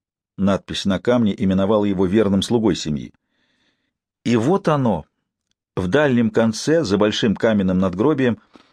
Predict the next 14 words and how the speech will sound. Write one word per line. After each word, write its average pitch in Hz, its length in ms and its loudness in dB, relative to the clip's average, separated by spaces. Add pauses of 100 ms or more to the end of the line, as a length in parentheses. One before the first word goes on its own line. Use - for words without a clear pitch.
(340)
небольшая 143 640 2
мраморная 113 480 0
плита, 127 440 0 (720)
вровень 92 420 0
с 80 40 -4
землей. 104 460 0
Даркур 98 600 -2
счистил - 540 -4
с - 80 -10
нее 87 200 0
остатки 82 380 -4
снега 110 380 -2
и 92 160 -8
льда, 101 320 -2